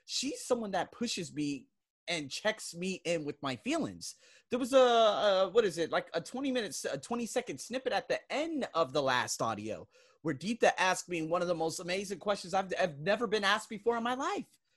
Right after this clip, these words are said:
And so I gotta take notes to get everything prepared 'cause I'm like, "Oh my God, dude, that was a fa-, that was a fantastic question." And so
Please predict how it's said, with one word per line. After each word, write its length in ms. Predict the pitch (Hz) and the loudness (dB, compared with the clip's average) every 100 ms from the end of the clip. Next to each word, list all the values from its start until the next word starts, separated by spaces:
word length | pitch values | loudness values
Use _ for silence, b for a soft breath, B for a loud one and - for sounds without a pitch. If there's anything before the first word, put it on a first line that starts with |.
| _ _ - | _ _ 2
And 120 | 208 | 6
so 120 | 247 | 8
I 120 | 240 277 | 8 8
gotta 180 | 285 | 4
take 300 | - 269 262 | 4 2 8
notes 220 | 254 285 254 | 8 8 4
to 60 | |
get 140 | 185 269 | 4 6
everything 360 | 254 240 247 | 6 2 -4
prepared 420 | 196 - 285 339 | -2 -2 -2 -2
'cause 140 | 214 185 | -6 -6
I'm 100 | 233 | -4
like, 180 | 185 165 | -4 -2
"Oh 80 | |
my 160 | 185 104 | -4 -6
God, 320 | - 175 151 | -6 -6 -6
dude, 160 | 127 120 | -8 -2
that 220 | 147 - | -2 -2
was 160 | 143 120 | -6 -10
a 40 | - | -10
fa-, 120 | 151 b b - | -10 b b -2
that 120 | 247 | -2
was 120 | 254 | -2
a 60 | 160 | -6
fantastic 840 | 165 127 104 - 214 254 - 127 | -4 -6 -8 -10 -6 -6 -8 -14
question." 580 | - 196 339 - - 90 - _ _ _ _ _ - | -10 -10 -8 -10 -10 -12 -14 _ _ _ _ _ 0
And 220 | 202 156 | 0 2
so 480 | - 214 185 175 | 8 10 10 6